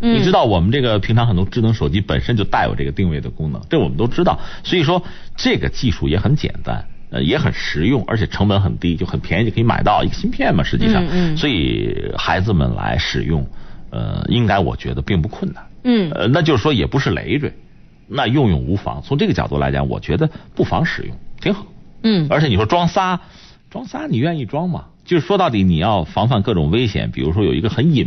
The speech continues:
Speaker 2: 蔽的，比如在衣服角里装，像间谍一样，
Speaker 1: 嗯。
Speaker 2: 也未尝不可。但总的来说，每个孩子有这样的一个安全保障的，有这么一个程序，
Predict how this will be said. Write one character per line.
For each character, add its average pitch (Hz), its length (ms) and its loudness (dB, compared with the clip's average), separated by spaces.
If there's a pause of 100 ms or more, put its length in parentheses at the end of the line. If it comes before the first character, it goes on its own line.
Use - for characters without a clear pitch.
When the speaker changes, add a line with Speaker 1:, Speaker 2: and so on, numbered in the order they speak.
Speaker 2:
蔽 151 200 2
的， 71 100 -2
比 - 140 -2
如 92 100 2
在 92 80 0
衣 110 160 2
服 123 100 0
角 90 220 2
里 131 140 2
装， 80 200 -2 (160)
像 98 80 0
间 95 220 2
谍 87 240 0
一 123 80 2
样， 104 180 2
Speaker 1:
嗯。 196 220 2
Speaker 2:
也 185 140 4
未 220 160 4
尝 165 180 0
不 320 100 -4
可。 - 240 -10 (380)
但 233 160 4
总 92 240 2
的 69 80 2
来 98 140 2
说， 156 100 0
每 90 160 4
个 65 80 -2
孩 76 240 0
子 113 140 0
有 - 100 2
这 127 140 0
样 92 100 4
的 80 60 2
一 98 80 2
个 107 140 0 (300)
安 185 220 4
全 113 300 4
保 - 320 -2
障 113 300 2
的， 65 260 0 (180)
有 90 220 2
这 165 160 2
么 104 100 6
一 90 140 4
个 135 100 2
程 87 400 2
序， - 240 -2